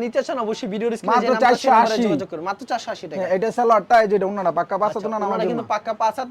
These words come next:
Speaker 1: নামাজ একটা ওন্না
Speaker 2: একদম
Speaker 1: থাকে
Speaker 2: নামাজ
Speaker 1: কিন্তু।
Speaker 2: ওন্না।
Speaker 1: আর পছন্দ হলে অবশ্যই স্ক্রিনশট নিয়ে রাখবেন কিন্তু।
Speaker 2: দেখছেন?
Speaker 1: অস্থির একটা কালেকশন।
Speaker 2: এই যে এটা আরেকটা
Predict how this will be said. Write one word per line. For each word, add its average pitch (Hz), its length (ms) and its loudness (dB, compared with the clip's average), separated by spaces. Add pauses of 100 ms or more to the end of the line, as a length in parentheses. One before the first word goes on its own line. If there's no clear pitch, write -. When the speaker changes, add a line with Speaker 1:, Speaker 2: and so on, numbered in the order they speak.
Speaker 1:
নামাজ 202 220 -6
একটা 190 120 -4
ওন্না 196 100 2
Speaker 2:
একদম 190 240 -4
Speaker 1:
থাকে 208 100 -4
Speaker 2:
নামাজ 196 160 -2
Speaker 1:
কিন্তু। 185 140 -4
Speaker 2:
ওন্না। 143 140 -8 (380)
Speaker 1:
আর 165 60 -6 (100)
পছন্দ 247 280 -4
হলে 240 140 0
অবশ্যই 220 260 -8
স্ক্রিনশট 226 360 -6
নিয়ে 226 140 -4
রাখবেন 220 300 -6
কিন্তু। 226 200 -8 (200)
Speaker 2:
দেখছেন? 180 360 -2
Speaker 1:
অস্থির 220 260 -6
একটা 180 180 -12
কালেকশন। 143 320 -14 (360)
Speaker 2:
এই 185 60 0
যে 220 100 6
এটা 214 120 8
আরেকটা - 180 4